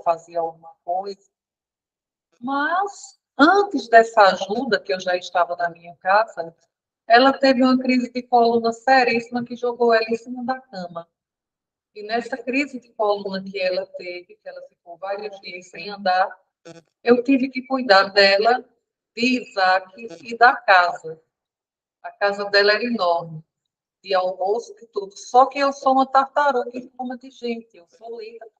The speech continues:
pra fazer as coisas. Acho que tá mais na genética do que na deficiência, porque minha avó era desse jeito e minha mãe mesmo era desse jeito. Foi muito difícil pra mim,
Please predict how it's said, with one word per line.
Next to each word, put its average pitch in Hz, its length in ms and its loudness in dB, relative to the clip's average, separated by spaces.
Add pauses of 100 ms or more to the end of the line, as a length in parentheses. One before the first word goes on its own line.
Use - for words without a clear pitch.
pra 185 100 -20
fazer 180 200 -20
as - 180 -20
coisas. 160 540 -20 (840)
Acho 202 280 -8
que 247 60 -20
tá 220 200 2
mais 233 260 4
na 233 120 2
genética 220 520 -6
do 233 120 -16
que 226 140 -10
na 220 120 -4
deficiência, 220 960 -8
porque 202 320 -10
minha 240 260 -6
avó 233 240 2
era 240 160 0
desse 202 340 -6
jeito 208 380 -6
e 214 60 -14
minha 233 220 -6
mãe 247 200 -8
mesmo 226 440 -8
era 226 200 -6
desse - 340 -20
jeito. 160 500 -20 (1040)
Foi 196 160 -16
muito 196 300 -8
difícil 214 560 -12
pra 196 220 -2
mim, 170 180 -20